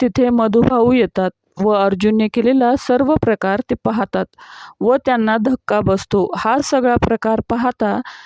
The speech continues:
ते सायली आणि अर्जुनला एकत्र येऊ देतील हे चित्र सध्या तरी दिसत नाहीये. त्यामुळे जेव्हा अर्जुन सायलीला प्रपोज करतो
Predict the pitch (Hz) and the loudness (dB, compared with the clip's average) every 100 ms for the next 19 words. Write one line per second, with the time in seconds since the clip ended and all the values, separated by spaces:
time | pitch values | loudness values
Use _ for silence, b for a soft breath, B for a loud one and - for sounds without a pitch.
0 | B _ 254 277 - 240 233 247 277 233 | B _ 2 2 2 0 2 2 2 2
1 | 226 214 208 214 233 254 233 196 202 - | 2 2 0 0 2 2 2 2 0 -2
2 | 214 233 240 262 254 226 214 247 262 214 | -2 0 -2 2 2 4 4 4 4 2
3 | 175 202 202 214 - 269 - 226 190 196 | 0 -2 0 -2 0 0 0 -2 0 0
4 | 208 240 185 202 175 190 220 214 196 202 | 0 0 0 0 2 0 0 -2 -2 -4
5 | 190 190 185 175 165 B B B B - | -2 0 0 0 -2 B B B B -4
6 | 202 196 208 247 240 226 214 254 262 269 | -2 0 2 4 4 2 2 2 4 2
7 | 262 - 226 220 254 269 277 240 202 208 | 2 0 0 2 2 2 2 0 0 0
8 | 214 - 214 - 247 - 240 214 185 196 | 0 0 -2 0 0 0 -2 -2 0 0